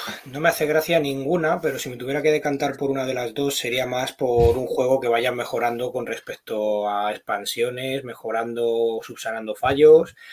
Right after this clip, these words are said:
Al final, bueno, el desembolso final se eleva,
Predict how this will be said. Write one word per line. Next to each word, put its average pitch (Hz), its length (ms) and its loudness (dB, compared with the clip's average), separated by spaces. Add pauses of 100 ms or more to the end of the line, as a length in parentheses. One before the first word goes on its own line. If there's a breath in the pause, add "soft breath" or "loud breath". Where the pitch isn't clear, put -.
(500 loud breath)
Al 117 200 -2
final, 120 440 -2
bueno, 123 340 -2 (300)
el 107 760 -6
desembolso 113 540 -6
final 120 520 -2 (140)
se - 220 -4
eleva, 151 440 6